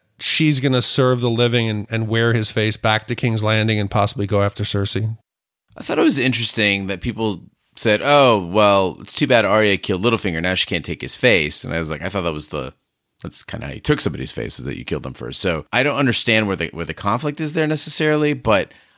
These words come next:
Speaker 2: I'd, I'd really like Littlefinger to be, to be put to rest <laughs> peacefully and not make another appearance, uh, as, as Arya. Uh, I liked the fact that they folded her back into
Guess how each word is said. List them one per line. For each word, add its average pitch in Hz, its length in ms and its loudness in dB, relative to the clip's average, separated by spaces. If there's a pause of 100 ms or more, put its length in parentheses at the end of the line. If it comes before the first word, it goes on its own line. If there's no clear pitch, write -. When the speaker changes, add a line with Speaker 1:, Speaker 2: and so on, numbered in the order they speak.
(160)
Speaker 2:
I'd, 185 180 4
I'd 180 180 2
really 117 260 4
like 92 320 0
Littlefinger 90 480 -4
to 85 120 -8
be, 78 280 -4
to - 120 -20
be 85 100 -8
put 120 240 -2
to 110 100 -2
rest 95 640 0
<laughs> - 0 -
peacefully 95 600 0
and 85 100 -2
not 95 200 0
make 92 180 -2
another 80 260 -4
appearance, 95 560 0 (380)
uh, 78 580 0
as, 87 300 -2
as 82 200 -8
Arya. 80 640 0 (420)
Uh, - 40 -2
I 82 280 0
liked 107 380 2
the 95 180 -2 (200)
fact 90 420 0
that 85 220 -2
they 85 260 0 (540)
folded 107 520 0
her 95 160 2
back 87 500 0
into 85 920 -4